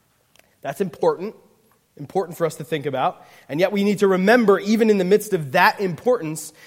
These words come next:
that people and their stories are also incredibly important, and valuing people and their stories is incredibly important. One area in which I think we can help a ton in this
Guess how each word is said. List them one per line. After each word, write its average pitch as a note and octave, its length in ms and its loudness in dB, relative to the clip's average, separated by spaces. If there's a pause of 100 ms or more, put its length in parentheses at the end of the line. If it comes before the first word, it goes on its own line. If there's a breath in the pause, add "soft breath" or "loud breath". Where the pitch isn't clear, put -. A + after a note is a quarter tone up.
that - 180 -6
people G#3+ 580 4
and E3+ 220 -2
their D#3 140 0
stories D3+ 640 -2
are C#3+ 180 -8
also D3+ 520 -10
incredibly A#2+ 760 -14
important, A2 460 -20 (800)
and A2 120 -16
valuing A#2+ 540 -6
people A2+ 360 -14
and A2 180 -14
their G2+ 200 -16 (640)
stories G2+ 500 -14 (100)
is A2+ 120 -20
incredibly G#2+ 420 -16
important. G2 400 -20 (600 soft breath)
One G#3 240 4
area F#3 360 4
in D#3+ 80 -2
which E3+ 160 -2
I C#3+ 80 -4
think F3 280 -2
we F3 220 -6
can D3 160 -8
help D3+ 300 0
a A#2 80 -10
ton E3+ 320 0
in C3+ 160 -6
this C#3+ 280 -6